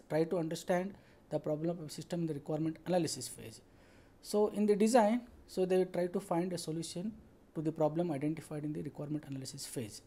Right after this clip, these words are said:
And hence the software design transforms, uh, what, uh, to an, a how. That is, it converts S R S to a design document.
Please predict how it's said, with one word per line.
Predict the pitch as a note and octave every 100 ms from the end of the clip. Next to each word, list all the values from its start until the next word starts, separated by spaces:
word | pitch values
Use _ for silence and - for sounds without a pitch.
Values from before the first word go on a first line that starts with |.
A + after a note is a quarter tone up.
| - - - F#3
And | G#3+
hence | A3+ G#3+ A#3 -
the | F3 E3+
software | F3 - G#3
design | F#3 F#3+ G3+ G3
transforms, | D#3+ D#3 F#3 F#3+ A#3 - - - - -
uh, | C#3+
what, | D#3+ F#3+ A#3 - - - - - - - -
uh, | E3+ F3
to | F3
an, | F3+
a | A3+ - - - - -
how. | D#3 C3 - -
That | E3 F3
is, | G#3 - - - - -
it | E3+ -
converts | F#3+ G#3 A#3 - -
S | D#3 F#3
R | F#3
S | G3 -
to | - C4 - - - -
a | D#3+
design | D3 E3 D3+
document. | C3+ A#2 A#2 A2+ A2